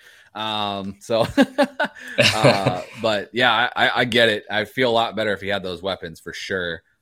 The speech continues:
Speaker 1: Um, and even though it is Thursday, at least, you know, uh, it's not a short week technically for the Saints. They were on regular rest, but, uh, as far as those guys being out, I get it. And the offensive line, that's something I think maybe gets overlooked from time to time too,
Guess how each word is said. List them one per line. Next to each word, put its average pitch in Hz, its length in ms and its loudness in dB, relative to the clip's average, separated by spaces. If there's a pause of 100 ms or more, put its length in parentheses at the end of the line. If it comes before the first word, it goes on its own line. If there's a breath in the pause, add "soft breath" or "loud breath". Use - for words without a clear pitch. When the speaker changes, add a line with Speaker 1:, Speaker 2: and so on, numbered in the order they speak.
(120)
Speaker 1:
Um, 85 640 -8
and 95 280 -4
even 117 200 -2
though 131 120 4
it 123 80 4
is 113 160 -2
Thursday, 107 680 -2
at 92 100 -2
least, 101 280 -8
you 95 100 -12
know, 92 200 -8 (280)
uh, 90 300 -12
it's - 140 -18
not 131 160 -2
a 113 40 -6
short 127 240 -2
week 107 180 -8
technically 113 440 -10
for 110 100 -14
the 101 80 -8
Saints. 101 280 -10
They 101 80 -6
were 98 120 -4
on 95 140 -8
regular 92 320 -8
rest, 87 340 -8
but, 85 180 -8 (320)
uh, 85 180 -8
as 82 140 -8
far 90 160 -4
as 85 80 -8
those 87 180 -10
guys 85 240 -6
being 85 260 -10
out, 82 240 -10
I 85 100 -10
get 82 160 -8
it. 80 100 -10
And 95 140 -8
the 90 120 -4
offensive 101 400 -4
line, 92 260 -6
that's 110 160 -6
something 131 280 -8
I 98 100 -6
think 98 240 -14
maybe 95 240 -8
gets 85 160 -8
overlooked 85 460 -8
from 80 100 -20
time 82 220 -14
to - 60 -20
time 76 220 -18
too, 80 340 -8